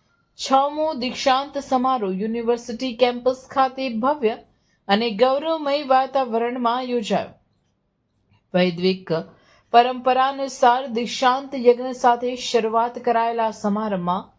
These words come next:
વંદે માતરમ ગીતના એકસો પચાસ વર્ષનું સ્મરણ કરીને ભારતીય સંસ્કૃતિની ઝાંટ સાથે કાર્યક્રમનું સંચાલન કરવામાં આવ્યું. કાર્યક્રમમાં મુખ્ય મહેમાન તરીકે ગુજરાત રાજ્યના ઉપપ્રમુખ પ્રધાન હર્ષ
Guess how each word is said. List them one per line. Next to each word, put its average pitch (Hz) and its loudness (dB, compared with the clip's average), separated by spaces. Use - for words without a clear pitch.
વંદે 277 2
માતરમ 285 0
ગીતના 254 0
એકસો 254 0
પચાસ 240 0
વર્ષનું 233 0
સ્મરણ 226 -2
કરીને 220 -4
ભારતીય 208 0
સંસ્કૃતિની 214 -2
ઝાંટ 196 -4
સાથે 233 -2
કાર્યક્રમનું 285 2
સંચાલન 226 -2
કરવામાં 220 -2
આવ્યું. 170 -10
કાર્યક્રમમાં 202 0
મુખ્ય 233 -2
મહેમાન 254 -2
તરીકે 262 0
ગુજરાત 254 0
રાજ્યના 247 0
ઉપપ્રમુખ 233 -2
પ્રધાન 214 0
હર્ષ 277 2